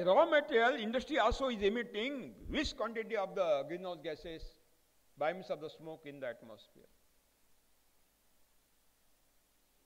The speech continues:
To build up this input industry of the chemical farming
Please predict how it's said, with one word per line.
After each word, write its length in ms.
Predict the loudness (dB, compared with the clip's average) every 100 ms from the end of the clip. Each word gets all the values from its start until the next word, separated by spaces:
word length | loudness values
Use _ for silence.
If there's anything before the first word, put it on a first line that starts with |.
| _ _ _ _ _ _ _ _ _ _ _ _ 4
To 80 |
build 320 | 6 4 10 12
up 520 | 12 12 8 -4 -14 -18 -20 _ _ _ -2
this 260 | 0 2
input 380 | 0 4 4 4
industry 400 | 0 -2 0 2
of 140 | 4
the 80 | 2
chemical 420 | 2 0 2 6
farming 560 | 8 8 6 0 -6